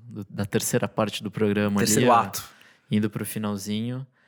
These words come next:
Speaker 1: É, a gente falou também sobre a humanização das pessoas famosas, né? Já
Speaker 2: Pois
Speaker 1: que ela
Speaker 2: é.
Speaker 1: trabalha bastante com pessoas famosas,
Speaker 2: Outro
Speaker 1: tipo
Speaker 2: tema que me
Speaker 1: Anitta
Speaker 2: interessa
Speaker 1: e Pablo
Speaker 2: bastante.
Speaker 1: Vittar.
Speaker 2: Exato. Outro tema que me interessa bastante, inclusive.
Speaker 1: É, então. E foi interessante.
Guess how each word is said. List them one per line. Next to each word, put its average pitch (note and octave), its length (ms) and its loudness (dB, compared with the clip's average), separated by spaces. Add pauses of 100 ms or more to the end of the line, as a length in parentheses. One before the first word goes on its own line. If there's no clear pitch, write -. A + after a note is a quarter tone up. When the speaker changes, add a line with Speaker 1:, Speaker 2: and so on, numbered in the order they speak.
(300)
Speaker 1:
É, A#2 180 6
a A#2 60 6
gente A#2 180 2
falou A#2+ 220 4
também A#2 360 4
sobre A2+ 440 2
a A2 60 6
humanização B2 680 2
das B2 160 2
pessoas A2+ 400 2
famosas, G#2+ 560 2
né? G#2+ 160 2
Já A2 100 0
Speaker 2:
Pois F#2+ 80 0
Speaker 1:
que A#2 60 2
ela G#2 140 4
Speaker 2:
é. - 20 2
Speaker 1:
trabalha G#2 340 4
bastante A#2 640 0
com G#2 200 -12
pessoas G2 400 -6
famosas, G2 360 -2
Speaker 2:
Outro F3 200 6
Speaker 1:
tipo G3+ 80 0
Speaker 2:
tema A#3+ 180 4
que A3+ 80 6
me G#3+ 80 2
Speaker 1:
Anitta C4+ 180 4
Speaker 2:
interessa - 140 4
Speaker 1:
e - 100 4
Pablo E4 60 2
Speaker 2:
bastante. - 280 4
Speaker 1:
Vittar. G#3 360 0
Speaker 2:
Exato. G#2+ 580 -2
Outro C3+ 240 0
tema A3 220 0
que G#3+ 60 -2
me G#3+ 60 4
interessa G#3 280 2
bastante, F3 340 0
inclusive. G#2+ 460 -4 (500)
Speaker 1:
É, A2+ 280 2
então. G2+ 420 0
E A2 240 0
foi D3 160 -2
interessante. F#3+ 760 0